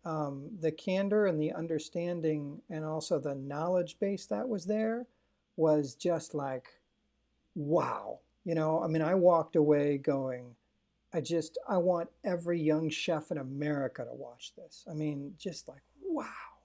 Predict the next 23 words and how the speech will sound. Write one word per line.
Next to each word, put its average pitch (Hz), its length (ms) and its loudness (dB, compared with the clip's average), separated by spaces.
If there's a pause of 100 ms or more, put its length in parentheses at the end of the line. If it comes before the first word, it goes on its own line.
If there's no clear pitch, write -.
(760)
And, 156 760 0
um, 151 520 -2 (400)
he's 240 180 2
one 254 120 4
of 240 80 6
those 226 160 4
chefs 240 360 -2
that, 196 220 -4
you 208 100 -2
know, 180 140 0
it's 175 180 -4
not, 190 240 -4
I - 40 -4
mean, 185 260 -4 (320)
uh, 170 240 -4 (320)
Food 220 200 4
and 202 80 4
Wine's 190 280 0
never, 175 540 0 (100)
ever, 190 400 -4
ever 175 280 -2
gonna 156 180 -6
profile 151 560 -4